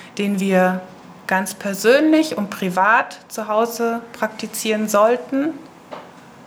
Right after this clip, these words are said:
aber auch in der Gemeinde zu beten. Und an dieser Stelle möchte ich euch ein kleines Gebetsanliegen gerne mitgeben, weil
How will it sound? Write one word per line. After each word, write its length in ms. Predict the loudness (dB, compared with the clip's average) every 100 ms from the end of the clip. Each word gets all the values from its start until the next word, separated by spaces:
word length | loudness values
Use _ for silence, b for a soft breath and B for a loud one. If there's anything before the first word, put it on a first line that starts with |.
| -20 -8
aber 220 | 0 2
auch 140 | 2 2
in 80 |
der 100 | 2
Gemeinde 720 | 4 4 4 4 2 2 -2 -8 -12
zu 160 | -8 -2
beten. 560 | 2 2 2 -6 -10 -12 -18 -20 -20 -20 -20 -20 B B B B B B B -4
Und 120 | 2
an 140 | 4 4
dieser 260 | 4 4
Stelle 420 | 4 4 4 4 4
möchte 300 | 2 0 -6
ich 160 | -2
euch 240 | -2 -2 -6
ein 80 |
kleines 460 | -4 -2 0 -2 -2
Gebetsanliegen 1000 | -2 0 -2 -2 -4 -4 -8 -8 -10 -4
gerne 260 | -2 0
mitgeben, 840 | 0 -2 -2 -4 0 0 2 0 0 -6 -20 -20 B B B B B -6
weil 640 | 0 4 4 2 -2 -4